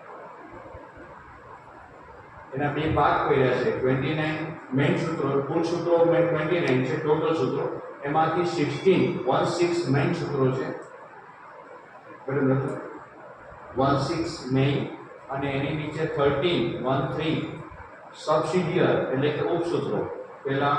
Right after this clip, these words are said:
મુખ્ય સૂત્રો, પછી ઉપસૂત્રો. ફરીથી મુખ્ય સૂત્રો સોળ, ઉપસૂત્રો થર્ટીન, ઇંગ્લિશમાં કહીએ તો મેઇન સૂત્રો સિક્સટીન અને સબસિડિયર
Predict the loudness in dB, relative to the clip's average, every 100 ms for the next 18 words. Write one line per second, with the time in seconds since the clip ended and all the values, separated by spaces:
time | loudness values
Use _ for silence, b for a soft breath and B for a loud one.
0 | 0 -2 4 6 6 6 2 4 2 2
1 | -4 -8 -12 -6 -2 -2 -2 -2 -4 -4
2 | -4 -4 -4 -6 -2 -2 0 0 2 0
3 | 0 2 2 4 2 2 4 4 6 6
4 | 8 8 6 4 2 -2 -6 -12 -12 -8
5 | -8 -6 -4 -2 0 2 2 2 2 0
6 | 0 0 0 -2 -2 -2 0 0 0 2
7 | 0 0 -2 -4 0 0 0 -4 -6 -8
8 | -4 -4 0 4 4 4 -2 -6 -8 -2
9 | 0 2 2 2 2 4 4 4 0 -2